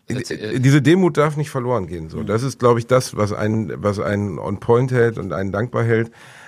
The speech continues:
Speaker 1: Aber dieser Job hat halt ein paar Dinge an sich, die einen, die einen, glaub ich, schon beschädigen können.
Speaker 3: Mhm.
Speaker 1: Ne? Also, die das Ego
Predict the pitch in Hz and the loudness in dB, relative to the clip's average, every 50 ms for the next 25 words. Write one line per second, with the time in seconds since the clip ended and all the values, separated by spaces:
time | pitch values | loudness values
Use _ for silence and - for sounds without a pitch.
0 | - - _ 101 107 110 127 120 107 104 107 117 107 104 92 107 113 117 117 - | -20 -4 _ 2 2 4 4 2 2 2 2 2 2 4 4 4 4 4 2 0
1 | - - - - - - 120 113 117 120 110 110 110 - 110 - 87 98 107 104 | -8 -18 -16 -8 -4 -2 -2 0 2 2 2 2 2 -2 -4 -4 0 2 2 4
2 | 101 101 101 85 - - - - 92 87 107 110 113 110 98 - - 107 110 101 | 4 2 2 -2 -4 -10 -14 -12 -6 -4 -2 0 0 0 0 0 0 0 2 2
3 | 101 107 101 101 - - 95 101 98 - - 95 95 95 92 92 95 92 92 - | 2 0 -2 -2 -6 -6 -4 -4 -2 -2 0 0 0 0 0 0 -2 -2 -4 -8
4 | _ _ _ _ _ _ _ _ _ _ - - 98 101 73 85 95 98 95 98 | _ _ _ _ _ _ _ _ _ _ -10 -4 -2 0 2 2 2 2 2 0
5 | 95 90 - 90 98 98 101 95 98 - - - - 110 104 101 101 98 92 - | -2 -4 -2 -2 0 0 0 0 -2 -4 -4 0 2 4 4 4 4 2 0 -2
6 | - - 117 110 107 98 92 82 73 80 76 - - 95 76 104 101 92 92 101 | 0 2 4 4 4 4 2 0 -2 -6 -6 -4 -4 -2 -2 -2 -4 -8 -10 -8
7 | - 98 113 117 62 76 90 87 87 85 82 85 80 73 60 64 76 92 80 90 | -4 -2 0 0 0 0 -2 -4 -4 -4 -6 -4 -4 -6 -6 -6 -6 -4 -2 -2
8 | 90 73 - - 104 110 110 101 107 101 98 98 95 95 - | -2 -2 -2 0 2 2 4 4 4 4 4 4 4 2 0